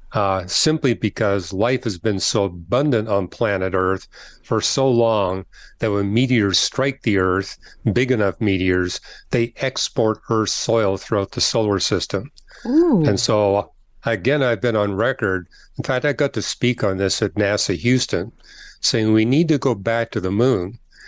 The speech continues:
Speaker 1: 'cause on the surface of the moon, there's twenty thousand kilograms of Earth's soil for every hundred square kilometers. And Earth's geology has destroyed the fossils of Earth's first life. But those,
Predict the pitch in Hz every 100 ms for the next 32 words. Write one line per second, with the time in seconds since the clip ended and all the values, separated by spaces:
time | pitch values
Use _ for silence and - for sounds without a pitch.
0 | - - - 110 104 98 95 - 165 175
1 | 110 - 107 104 95 95 92 101 - -
2 | - - 110 - - 156 156 127 - 127
3 | 123 104 104 87 147 143 120 98 95 90
4 | 92 95 - - - - 113 95 - 131
5 | 127 - - 135 113 85 87 - - -
6 | - 120 123 123 120 98 123 107 101 -
7 | - 107 101 - 110 117 131 104 87 -
8 | - - _ - - - - 110 104 113
9 | 135 165 - - 120 117 139 143 107 90
10 | 98 95 - 107 - - 131 147 107 104
11 | - 107 101 - 98 98 87 107 98 -
12 | 110 95 - 117 131 98 - - _ -
13 | - - - - 117 - 123 117 101 -